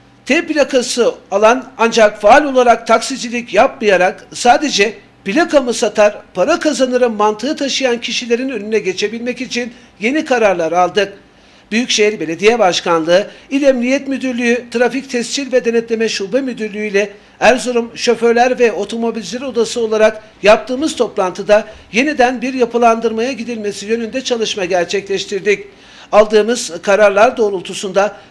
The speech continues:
bundan böyle taksilerde T plakası yerine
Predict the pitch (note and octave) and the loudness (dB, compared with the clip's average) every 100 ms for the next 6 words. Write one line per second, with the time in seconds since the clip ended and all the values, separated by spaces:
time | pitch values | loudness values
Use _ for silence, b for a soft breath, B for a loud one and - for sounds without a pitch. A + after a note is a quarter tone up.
0 | - G3+ A3+ A#3+ - A#3 G3+ F#3+ A3 - | -10 -4 4 4 4 0 -2 0 -2 -2
1 | A#3 G3 F#3+ F#3 G#3 B B - G#3 D4+ | 2 2 2 0 -4 B B -2 2 2
2 | D4+ C4+ A3 G3+ - F3 A3 A3+ G#3 A#3 | 2 -2 0 -2 -4 0 0 2 0 -2